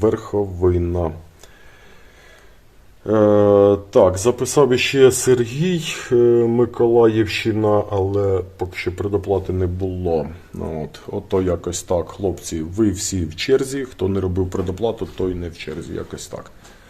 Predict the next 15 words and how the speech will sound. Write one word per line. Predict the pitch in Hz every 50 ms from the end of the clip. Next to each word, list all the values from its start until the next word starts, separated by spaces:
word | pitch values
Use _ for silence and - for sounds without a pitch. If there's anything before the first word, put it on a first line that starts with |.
| - - - - - - - - -
Е, | 90 87 85 82 82 80 82 82 85 85 82 87 87 90 90 92 - -
ціна, | - - 107 101 104 101 95 82 76 - - - - - - - - - - - -
ну, | - - - - - 82 - - - - - - 82 - - -
одразу | - 95 87 95 98 92 90 87 92 85
вам | 85 87 87 85 82
кажу, | - 90 85 82 92 104 113 127 131 139 143 139 143 - - - - - - - - - 90 87 85 - - - 95
уже | 95 92 - - 95 92 95 98 98 98 - - -
всім | - - - - 107 101 110 120 131 123 120 120
конкретно | - 101 98 92 92 - - - 98 95 104 101 - - 117 117 113 113 117
кажу, | - 95 87 90 92 95 98 104 104 107 110 110 - - - -
прив'язка | - 92 87 87 95 98 101 101 - - - 95 95 95 101 95 90
до | 87 87 90 90 - - 87 92
долара, | 98 101 107 110 101 92 90 90 85 - - -
тому | - - 80 82 78
що | - - 85